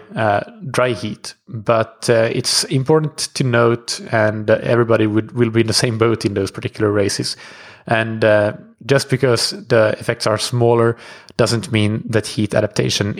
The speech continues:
isn't important. In fact, I think it, uh, it definitely is. But you just have to be aware that, uh, it will be very different to go and race in Southeast Asia in a hot race compared to, for example, something like,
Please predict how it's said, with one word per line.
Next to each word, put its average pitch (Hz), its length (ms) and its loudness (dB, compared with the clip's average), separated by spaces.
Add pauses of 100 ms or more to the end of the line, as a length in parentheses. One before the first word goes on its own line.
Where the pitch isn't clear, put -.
isn't 101 500 -2
important. 107 760 -2
In 104 220 0
fact, 104 260 -2
I 104 80 2
think 98 220 -6
it, - 280 -4
uh, 104 180 2
it 113 140 -4
definitely 107 420 -2
is. - 360 2 (460)
But 107 140 -2
you 113 60 0
just 110 200 0
have 104 160 -2
to - 80 -14
be 107 120 2
aware 101 480 2
that, - 360 0 (360)
uh, - 80 -2 (240)
it 151 80 2
will 135 80 6
be 127 140 4
very 120 280 4
different 104 720 -4
to 107 220 0
go 104 220 2
and 101 160 0
race 104 540 0
in 104 340 -4
Southeast 107 560 0
Asia 113 340 4
in 107 100 -2
a 95 40 -4
hot - 260 -4
race 110 360 0
compared 104 420 -4
to, 107 60 -4
for 104 160 -2
example, 107 460 0
something 107 280 -2
like, 101 320 0